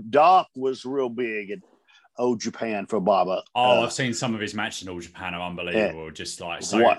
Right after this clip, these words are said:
Speaker 2: so,
Speaker 1: why he was in
Speaker 2: yeah.
Speaker 1: there, you know, and,
Speaker 2: Yeah.
Speaker 1: and, and bless his heart, you know, Doc, Doc has left us too. Uh,
Speaker 2: Mm.
Speaker 1: But he was great. And there's Pee-, well, I was saying earlier, Pee Wee, he was the referee there, and, and he's passed away too.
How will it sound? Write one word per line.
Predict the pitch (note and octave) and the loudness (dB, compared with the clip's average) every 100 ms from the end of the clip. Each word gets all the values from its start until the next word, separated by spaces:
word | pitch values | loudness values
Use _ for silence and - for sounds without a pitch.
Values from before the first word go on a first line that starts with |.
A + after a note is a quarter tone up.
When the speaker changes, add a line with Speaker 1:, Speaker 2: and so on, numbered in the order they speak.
| G#2 | 4
Speaker 2:
so, | G#2+ A#2+ | 4 6
Speaker 1:
why | A2+ | 6
he | A2 | 6
was | G#2+ G2 | 2 2
in | A2+ | 0
Speaker 2:
yeah. | G2+ | 0
Speaker 1:
there, | F2 D#2 D2+ | -4 -6 -2
you | B2 | 2
know, | B2 C3 B2+ | 4 2 2
and, | B2 D2+ - - _ _ _ _ | -2 -2 -12 -20 _ _ _ _
Speaker 2:
Yeah. | G#2+ | -10
Speaker 1:
and, | G#2+ - A#2 | -10 -6 0
and | G#2+ | 4
bless | B2 C#3 C3+ - | 6 6 4 2
his | B2+ | 0
heart, | A2+ A#2 B2+ A#2+ | 4 6 6 4
you | A#2 | -2
know, | A2 A2 G#2 _ G2 | -2 -2 -4 _ -6
Doc, | F#2+ A#2 A#2 - _ _ | 4 6 6 0 _ _
Doc | A#2 B2 B2+ | 2 2 2
has | A#2+ G#2 | -6 -8
left | A2+ G#2 - | -8 -8 -10
us | - | -10
too. | - B2+ F2 - - | -4 -2 -4 -10 -6
Uh, | G#2+ F2 E2 | -2 0 -2
Speaker 2:
Mm. | E2 D#2+ _ - - - _ _ _ - | -6 -12 _ -20 -20 -20 _ _ _ -2
Speaker 1:
But | A#2 A#2+ | 2 6
he | A#2+ B2 A#2 | 6 8 6
was | A2 F2+ | 4 0
great. | G#2+ A#2 G#2+ G2+ G#2 | 2 4 4 0 0
And | A#2+ | 4
there's | C#3 - | 4 2
Pee-, | - D3+ | -2 0
well, | B2+ B2+ | 4 4
I | |
was | C#3+ | 2
saying | - D3+ B2+ | -2 -4 -2
earlier, | C#3 C#3+ G#2 G2 _ | -2 -2 -4 -8 _
Pee | D3 D3+ | -6 -2
Wee, | A2+ G2+ | 0 0
he | B2 | -2
was | B2+ A#2+ - | -4 -6 -4
the | A2 | -2
referee | G#2 G2+ - G#2 G#2 | -2 -4 -6 -4 -2
there, | G2 G2+ G2 | 0 0 0
and, | G2 - | -2 -6
and | C3 A2 | -6 -6
he's | F#2+ A2 A#2 | -2 0 2
passed | - G#2+ F#2 - G#2 | 4 4 4 2 2
away | G2+ G2+ F#2+ | 4 4 2
too. | A2 G#2 | 0 -2